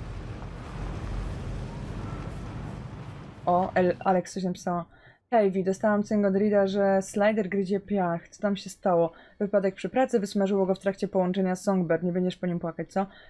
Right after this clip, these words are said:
To nasza wina, wysmażyło go w trakcie połączenia Songbird, chociaż Rida wcale to nie obeszło.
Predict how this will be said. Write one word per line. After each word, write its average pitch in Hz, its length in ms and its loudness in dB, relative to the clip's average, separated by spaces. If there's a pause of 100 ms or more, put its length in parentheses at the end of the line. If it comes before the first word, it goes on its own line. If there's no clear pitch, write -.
To 214 100 -2
nasza 190 240 2
wina, 208 180 4
wysmażyło 185 360 0
go 180 100 -2
w - 40 -8
trakcie 190 240 -6
połączenia 180 340 -2
Songbird, 170 340 0
chociaż 170 180 -4
Rida 175 260 0
wcale 175 220 4
to 175 100 -4
nie 165 140 0
obeszło. - 440 -8